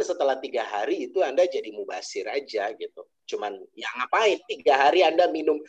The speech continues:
tiga kali satu echinacea, daya tahan tubuh Anda itu sudah kuat. <laughs> Gitu ya. Tapi kalau, "Pak, saya mau minum satu bulan," boleh. Mau minum satu tahun juga nggak ada masalah. Ya, tapi tiga hari sebenarnya sudah tinggi,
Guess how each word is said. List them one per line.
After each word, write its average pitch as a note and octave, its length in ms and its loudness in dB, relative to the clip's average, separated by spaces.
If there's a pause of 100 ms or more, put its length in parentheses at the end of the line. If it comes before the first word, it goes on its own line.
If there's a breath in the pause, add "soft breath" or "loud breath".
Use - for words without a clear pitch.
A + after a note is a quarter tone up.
(200 loud breath)
tiga C3+ 240 2
kali C3+ 240 0
satu B2+ 240 -4
echinacea, A#2+ 640 -2
daya A2 240 2
tahan A2 240 -6
tubuh G#2 240 -10
Anda D#3+ 320 -2 (160)
itu - 240 4
sudah - 320 -8
kuat. - 240 0 (480)
<laughs> - 480 -18
Gitu - 320 -12
ya. - 160 -12 (240 soft breath)
Tapi B3 240 2
kalau, A3 160 2
"Pak, G#3 160 2
saya G#3 160 4
mau G#3+ 160 0
minum F3 240 0
satu D3+ 320 -2
bulan," - 400 2
boleh. A#2 480 -2
Mau C3 160 -4
minum D3 240 -2
satu C#3 320 -4
tahun F#3 400 -2
juga - 240 -8 (420)
nggak E2+ 160 -12
ada - 80 -16
masalah. F#2 420 -14 (220)
Ya, - 160 -8
tapi - 320 0 (320 loud breath)
tiga D#3 240 2
hari E3 240 4
sebenarnya D#3+ 480 2
sudah B2+ 240 0
tinggi, C#3 400 -6